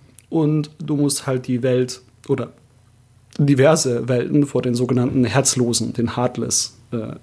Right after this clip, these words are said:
retten. Und Mickey Mouse ist dabei. <laughs>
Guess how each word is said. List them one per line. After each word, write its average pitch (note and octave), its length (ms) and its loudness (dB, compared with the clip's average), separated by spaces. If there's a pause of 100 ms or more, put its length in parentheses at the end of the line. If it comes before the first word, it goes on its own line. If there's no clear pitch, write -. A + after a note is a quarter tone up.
(140)
retten. A2+ 380 -6 (640)
Und C3+ 120 4
Mickey C3 240 4
Mouse A2+ 240 0
ist - 180 -6
dabei. - 320 -8 (1000)
<laughs> G3+ 100 2